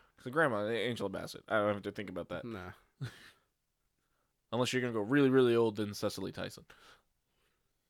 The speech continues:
Speaker 1: Just depends on how old you wanna go.
Speaker 2: I would watch that. I would watch the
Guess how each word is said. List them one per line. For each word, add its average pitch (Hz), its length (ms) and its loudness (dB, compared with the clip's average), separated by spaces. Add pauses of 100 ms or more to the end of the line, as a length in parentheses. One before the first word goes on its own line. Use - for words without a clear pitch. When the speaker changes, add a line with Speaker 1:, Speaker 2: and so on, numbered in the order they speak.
(540)
Speaker 1:
Just 110 160 -6
depends 110 200 -4
on 98 80 -4
how 98 140 0
old 101 180 0
you 95 60 -8
wanna 92 160 -10
go. 82 160 -12 (100)
Speaker 2:
I - 60 -20
would - 200 -20
watch - 260 -20
that. - 220 -20
I - 40 -20
would - 180 -20
watch - 140 -20
the - 80 -20